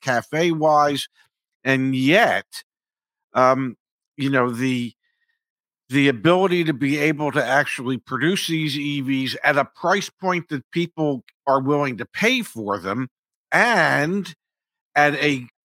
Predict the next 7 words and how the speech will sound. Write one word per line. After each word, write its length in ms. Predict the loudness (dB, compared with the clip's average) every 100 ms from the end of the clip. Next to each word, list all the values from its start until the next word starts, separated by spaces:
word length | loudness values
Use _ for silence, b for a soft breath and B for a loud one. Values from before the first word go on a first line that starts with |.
| _ _ -2
at 160 | 0
a 320 | 2 -2 -4 -10
manufacturing 1120 | -2 0 0 -2 -2 0 0 0 -6 -6 -6 -10
cost 460 | -6 0 2 0
structure 560 | -4 -2 0 0 -2 -2
that 140 | 0 0
allows 720 | -2 0 0 0 0 -4